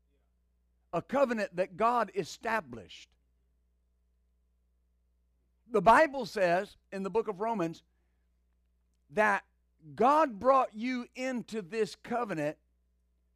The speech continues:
before you even wanted anything to do with him. He, he, he sh-, the blood was shed to bring you into this covenant. God initiated the contact.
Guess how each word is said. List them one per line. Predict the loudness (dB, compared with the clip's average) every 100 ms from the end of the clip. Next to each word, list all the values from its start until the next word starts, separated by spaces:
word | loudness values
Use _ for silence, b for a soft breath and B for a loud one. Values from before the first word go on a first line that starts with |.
| _ _ _ _ _ _ -4
before | 0 0 4 4 4
you | 2 -2
even | -2 -4 -6
wanted | -4 -4 -4 -6
anything | -8 -8 -10 -8
to | -8
do | -6 -8 -6
with | -8 -8
him. | -10 -14 -18 _ _ _ _ -12
He, | -6 -4 -4
he, | -4 -4 -6 -8
he | -6 -6 -6
sh-, | -10 -20 _ _
the | -4
blood | -4 0 4 4 2
was | -4 -6
shed | -6 -2 0 0
to | -6
bring | -6 -4 -4 -6
you | -6 -6
into | -8 -8
this | -2 -2 -2
covenant. | -4 -2 -2 -4 -12 b b b b 0
God | 6 8 8 8
initiated | 4 -4 -4 -4 -8 -8 -2 0 0 -6
the | -8
contact. | -4 -4 -4 -8 -10 -10